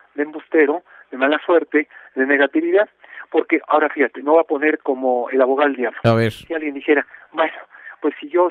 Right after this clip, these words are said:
Speaker 1: soy maometano, musulmán o, o judío, ellos llevan otro calendario.
Speaker 2: Claro.
Speaker 1: Ojo, obvio, aplica al calendario gregoriano, que desde entonces hemos visto que las connotaciones del trece son negativas. Incluso los, ah, dioses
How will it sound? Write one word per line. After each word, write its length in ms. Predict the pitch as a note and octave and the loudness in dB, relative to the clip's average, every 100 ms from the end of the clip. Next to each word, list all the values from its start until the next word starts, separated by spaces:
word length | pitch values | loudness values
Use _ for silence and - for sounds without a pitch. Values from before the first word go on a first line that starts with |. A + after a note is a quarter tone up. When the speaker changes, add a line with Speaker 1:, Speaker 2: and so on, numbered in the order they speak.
| - | 2
Speaker 1:
soy 160 | E3 | 0
maometano, 600 | D#3 C#3 C3 - D#3+ D#3+ | 0 -2 -4 0 0 0
musulmán 580 | B2+ A#2+ - G#2+ C3 E3 | -10 -16 -20 -6 -2 -2
o, 240 | C#3+ A2+ G#2+ - | -2 -6 -8 -12
o 140 | C3 B2 | -8 -8
judío, 480 | - A#2 D#3 F3+ - | -8 -4 0 0 0
ellos 220 | D3+ D3+ D#3 | -6 -4 -2
llevan 200 | C#3+ C#3 | -2 -2
otro 200 | C#3 C3+ | -6 -6
calendario. 520 | C3+ C3+ C#3+ D#3 - - | -2 -2 -2 -2 -4 -2
Speaker 2:
Claro. 420 | A#2 G#2+ G2 - _ | 0 0 -2 -10 _
Speaker 1:
Ojo, 340 | D3+ D3+ C3+ - | -2 0 -4 0
obvio, 380 | C3+ B2+ C#3+ G3+ _ - - | 0 2 0 -2 _ -10 -6
aplica 500 | C3 E3+ C3+ D3 D#3+ | -2 -2 -2 -4 -2
al 140 | C3+ C#3+ | -6 -4
calendario 500 | D3+ C#3 A#2+ B2 A2+ | -6 -4 -6 -6 -6
gregoriano, 540 | B2+ C3+ D3 G3 - _ - - - - | -2 0 2 0 -2 _ -20 -20 -20 -8
que 100 | - C#3+ | 0 2
desde 240 | C#3 D3 | 2 0
entonces 460 | C#3+ F3+ E3 E3 D#3 - - | 0 0 0 -4 -10 -18 -8
hemos 220 | D#3+ E3 E3 | -2 -2 -4
visto 220 | D#3+ - | -6 -2
que 100 | - | 0
las 140 | C3+ | -2
connotaciones 720 | - C3 C3+ C3 - D#3 D#3 | -2 -4 -2 -4 -4 -6 -2
del 160 | D3+ C#3+ | -2 0
trece 380 | C#3 C3+ D#3+ D#3 - - - | 0 0 0 -8 -18 -20 -2
son 140 | D3+ | 0
negativas. 480 | D3 C#3 - F#3+ D#3+ - - - _ | 2 0 0 -2 -2 -4 -20 -20 _
Incluso 380 | - G3+ F#3+ G3 | -6 -4 0 2
los, 300 | F#3 D#3+ C#3+ C#3 | 4 2 2 2
ah, 260 | C3+ A#2+ | 2 0
dioses 460 | B2 D#3+ F3 - | -4 -4 -2 -4